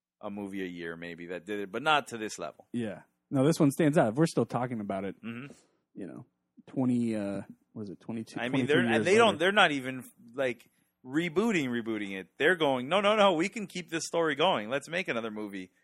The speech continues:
Speaker 2: Right.
Speaker 1: in this same world. Like, let's, we don't need to."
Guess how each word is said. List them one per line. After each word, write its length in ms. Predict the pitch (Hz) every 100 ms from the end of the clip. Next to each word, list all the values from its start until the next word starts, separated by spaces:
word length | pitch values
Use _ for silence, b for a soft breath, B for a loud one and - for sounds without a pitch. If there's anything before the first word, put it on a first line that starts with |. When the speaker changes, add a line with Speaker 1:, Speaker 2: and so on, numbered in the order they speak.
| -
Speaker 2:
Right. 200 | 123 123
Speaker 1:
in 160 | 135 135
this 160 | 160 - -
same 280 | 165 160 135
world. 400 | 170 147 82 87 107
Like, 400 | 117 117 117 117
let's, 220 | 127 -
we 200 | 120 143
don't 160 | 170 123
need 180 | 98 -
to." 280 | 90 85